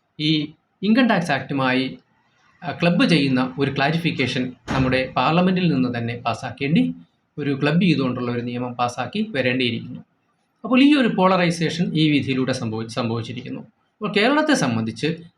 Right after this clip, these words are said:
നിലവിലുള്ള നിയമം ഇരുപതിനായിരം രൂപയ്ക്ക് മുകളിലുള്ള എല്ലാ ട്രാൻസാക്ഷനും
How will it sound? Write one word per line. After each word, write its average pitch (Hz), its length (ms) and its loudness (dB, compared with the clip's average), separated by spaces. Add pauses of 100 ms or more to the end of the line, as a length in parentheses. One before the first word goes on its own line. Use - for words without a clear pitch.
നിലവിലുള്ള 196 500 2
നിയമം 127 420 0
ഇരുപതിനായിരം 160 600 2
രൂപയ്ക്ക് 127 220 0
മുകളിലുള്ള 127 440 0
എല്ലാ 165 200 2
ട്രാൻസാക്ഷനും 131 760 -4